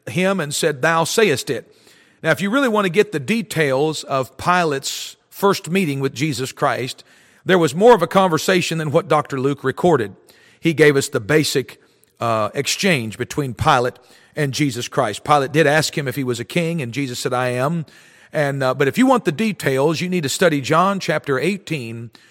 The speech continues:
verses twenty-eight through thirty-eight. Uh, that is the, the meat and the heart of what Jesus Christ and Pilate discussed at his first interview of the truth. Jesus Christ is standing right in front of Pilate.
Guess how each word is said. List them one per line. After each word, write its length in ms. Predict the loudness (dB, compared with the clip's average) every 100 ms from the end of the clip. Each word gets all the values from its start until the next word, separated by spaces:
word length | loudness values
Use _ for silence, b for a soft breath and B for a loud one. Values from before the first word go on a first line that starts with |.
| b b 2
verses 400 | 4 4 0 -4
twenty-eight 560 | 0 2 2 2 0
through 220 | -6 -6
thirty-eight. 760 | -6 0 2 2 -2 -6 -12 -20 _ b b b b b
Uh, 200 | 0 2
that 260 | 4 6
is 260 | 6 2 -2
the, 360 | -2 -2 -6 -10 _ _ _
the 220 | -4 -4
meat 440 | -2 0 0 0 -6
and 180 | -4
the 80 | -4
heart 520 | 0 6 6 6 -2 -6
of 160 | 0
what 180 | 0 0
Jesus 460 | -4 -2 -2 -4 -6
Christ 420 | 0 2 2 -4
and 180 | -8 -6
Pilate 380 | 0 2 2 -2
discussed 720 | -6 -4 2 2 2 -6 -16 b b b b
at 140 | -8 -2
his 200 | -2 -2
first 340 | 0 0 0
interview 380 | -2 -2 0 0
of 120 | 0
the 80 | -2
truth. 420 | 2 2 2 -6 b b b b b
Jesus 420 | -2 0 0 -4
Christ 460 | 0 2 4 0 -2
is 80 | -4
standing 400 | 0 0 0 -2
right 280 | 2 4 2
in 100 | 0
front 220 | -2 -2
of 120 | -4
Pilate. 380 | 0 2 0